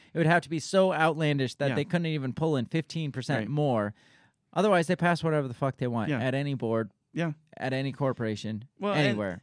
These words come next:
Speaker 2: and that's, that's the thing, is that they, they, they're in the, these corporations for the, the stockholder or the, um, votes, and, and they vote on things that the normal stockholder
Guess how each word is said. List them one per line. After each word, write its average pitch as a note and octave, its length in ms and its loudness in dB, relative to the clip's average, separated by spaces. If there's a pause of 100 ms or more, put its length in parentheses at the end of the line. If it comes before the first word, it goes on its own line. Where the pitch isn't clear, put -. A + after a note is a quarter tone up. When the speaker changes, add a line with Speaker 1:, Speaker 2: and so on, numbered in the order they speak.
Speaker 2:
and G#3+ 180 4
that's, A3 280 0
that's G#3 260 0
the E3+ 100 -4
thing, G3 260 0
is A#2+ 120 -2
that D3+ 160 -2
they, D#3+ 300 4 (800)
they, C#3+ 340 4
they're D#3 160 4
in G3+ 280 2
the, D3+ 320 4
these C#3+ 300 -2
corporations D#3+ 760 0
for D3 140 -2
the, C3+ 240 4
the C#3+ 120 -4
stockholder D3 720 2
or C#3 160 2
the, C3 160 4
um, A#2 280 0
votes, C#3+ 540 0
and, D3 320 2 (800)
and F3+ 100 6
they F3+ 80 10
vote G#3+ 240 12
on A3+ 160 8
things F3+ 240 2
that E3 160 2
the D#3+ 100 4
normal F#3 320 6
stockholder D#3 720 4